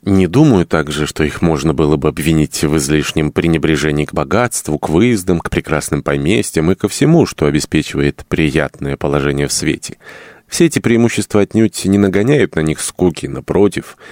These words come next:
они неизменно являются для них предметом постоянных вожделений, и если сердца их способны загораться страстью,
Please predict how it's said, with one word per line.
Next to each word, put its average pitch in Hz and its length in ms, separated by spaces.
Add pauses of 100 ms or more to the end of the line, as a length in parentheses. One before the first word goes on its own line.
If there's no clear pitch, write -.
(120)
они 82 220
неизменно 69 520
являются 71 480
для 76 180
них 73 220
предметом 73 720 (140)
постоянных 73 720
вожделений, 85 720 (200)
и 80 100
если 78 220
сердца 73 440
их 67 100
способны 76 480
загораться 73 500
страстью, 120 640